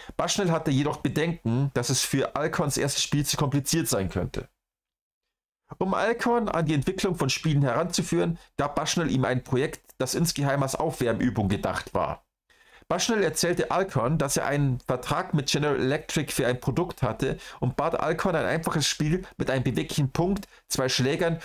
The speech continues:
und Ziffern für die Punktezählung zu entwickeln. Zweitausendelsf gab Bushnell an,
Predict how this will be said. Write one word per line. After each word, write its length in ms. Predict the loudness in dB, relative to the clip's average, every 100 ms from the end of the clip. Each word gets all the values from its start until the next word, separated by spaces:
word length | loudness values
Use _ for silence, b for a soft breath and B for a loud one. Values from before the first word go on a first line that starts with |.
| B
und 220 | B 0
Ziffern 360 | 2 0 0 0
für 60 | 0
die 120 | 0
Punktezählung 600 | 0 0 0 0 0 0
zu 180 | 0 0
entwickeln. 580 | 2 0 0 0 0 -4 _ _ _ _ _ _ _ b b b b
Zweitausendelsf 640 | 0 2 2 2 2 2
gab 180 | -2 -2
Bushnell 340 | -2 0 2
an, 280 | 2 0 0